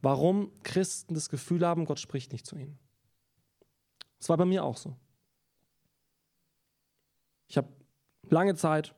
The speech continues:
ganz feste Meinung über andere Theologien gehabt und hab gedacht, ich hab alles verstanden.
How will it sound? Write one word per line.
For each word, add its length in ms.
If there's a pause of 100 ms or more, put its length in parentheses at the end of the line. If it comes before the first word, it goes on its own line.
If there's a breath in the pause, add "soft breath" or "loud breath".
(140)
ganz 400
feste 360
Meinung 360
über 200
andere 260
Theologien 500
gehabt 340
und 140
hab 140
gedacht, 260
ich 80
hab 140
alles 160
verstanden. 400